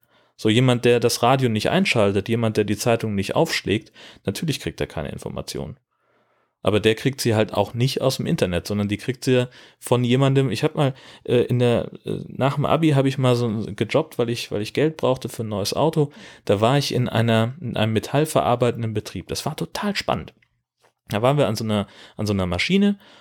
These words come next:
und waren immer so eine Gruppe von fünf Leuten, die also verschiedene Aufgaben an dieser Maschine hatten. Und der eine war halt der Vorarbeiter, das war der, der alle Aufgaben im Blick hat, der auch neue Leute anlernen konnte.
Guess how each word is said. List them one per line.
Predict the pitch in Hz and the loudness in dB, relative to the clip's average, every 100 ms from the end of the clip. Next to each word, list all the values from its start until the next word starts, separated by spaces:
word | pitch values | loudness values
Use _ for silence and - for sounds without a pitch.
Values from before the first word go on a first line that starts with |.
| - | -6
und | 117 | 0
waren | 117 139 | 2 2
immer | 135 147 | 2 2
so | 127 | 2
eine | 117 | -2
Gruppe | 113 147 143 | 0 0 0
von | - 113 | -2 -4
fünf | - 160 160 | 0 -2 0
Leuten, | 117 123 147 147 | 4 4 4 -2
die | 135 135 - | 0 2 2
also | 123 120 120 | 2 2 0
verschiedene | - 110 - 151 123 - | 0 -2 -2 -2 -2 0
Aufgaben | 135 - 123 120 117 | 0 0 -2 -2 -2
an | 120 135 | 0 0
dieser | 127 120 | 2 0
Maschine | 113 107 - 95 73 | -2 -4 -4 -4 -6
hatten. | - - _ _ _ _ | -12 -20 _ _ _ _
Und | 110 | -2
der | 104 | 0
eine | 117 175 | 2 2
war | 147 131 | 2 2
halt | 131 | 0
der | 95 | -2
Vorarbeiter, | - 165 170 170 160 | 0 0 0 0 0
das | 131 - | 0 0
war | 139 | 0
der, | 120 127 | 2 2
der | 151 - | 2 0
alle | 123 165 - | 0 -2 -2
Aufgaben | 135 - 127 127 127 131 - - | -4 -2 0 0 0 -6 -12 -8
im | - 110 | -4 -2
Blick | 117 165 | 0 0
hat, | 185 175 | 0 2
der | 135 - | 2 2
auch | 120 | 0
neue | 127 123 127 | 0 2 4
Leute | 113 110 - | 4 0 0
anlernen | - 151 170 170 175 | -2 0 0 -2 -6
konnte. | - 156 185 214 233 | -4 -4 -2 -4 -4